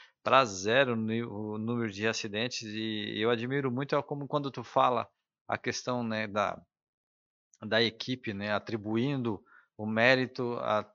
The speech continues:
todo o grupo, né? E quando eu te falei da centralização, quando eu te falei dessa questão, se tu já viu outros casos e tu, no momento, tu relatou que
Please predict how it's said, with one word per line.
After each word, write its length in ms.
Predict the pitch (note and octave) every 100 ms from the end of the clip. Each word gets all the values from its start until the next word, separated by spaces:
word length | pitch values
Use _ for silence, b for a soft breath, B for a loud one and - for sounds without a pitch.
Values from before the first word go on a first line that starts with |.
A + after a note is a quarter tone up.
| -
todo 240 | D3 C#3
o 40 | A#2
grupo, 520 | A2 C3+ C3 - A2
né? 320 | G#2+ G#2+ G#2
E 160 | G2 F#2+
quando 200 | C3 A#2+
eu 60 |
te 100 | A#2
falei 260 | - A2+ A#2+
da 100 | A2
centralização, 1000 | - A2+ A#2 G#2 G#2 F#2+ - A#2+ B2+ A2
quando 180 | A2 A2
eu 20 |
te 80 | -
falei 320 | - G#2+ A2+
dessa 260 | G#2+ - G#2
questão, 520 | G#2+ G2 - A2 G2 _ _ _ _
se 220 | - -
tu 160 | A#2+ C3
já 180 | B2 A#2
viu 360 | G2 B2 D#3
outros 460 | C3 A2+ B2+ A#2 A2+
casos 400 | - A2+ A#2+ A2
e 100 | A#2
tu, 240 | A#2 B2 A#2
no 320 | A#2 A2+ A#2+
momento, 400 | A#2+ A#2 B2+ -
tu 180 | B2 G#2
relatou 680 | - B2 A2 G#2 A2+ G#2 - b b b _ -
que 600 | A#2+ A2 G#2 G2+ -